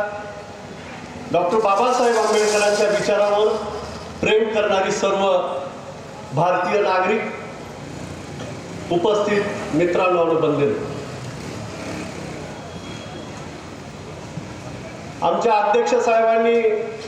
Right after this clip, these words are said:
सगळ्यांचे आभार मानले. वास्तविक पाहता ही जयंती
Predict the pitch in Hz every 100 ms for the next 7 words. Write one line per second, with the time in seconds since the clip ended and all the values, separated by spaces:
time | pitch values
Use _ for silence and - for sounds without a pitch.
0 | - - - - 202 202 220 214 208 180
1 | 180 175 160 135 - - - - - -
2 | - - - - - - - - - -
3 | - - - - - - - - - -
4 | - - - - - - - - - -
5 | 165 190 - 240 240 247 233 220 226 247
6 | 240 240 - - - - - - - -
7 | - - - - - - - - - -
8 | - - - - - - - - - -
9 | - 247 240 226 233 240 247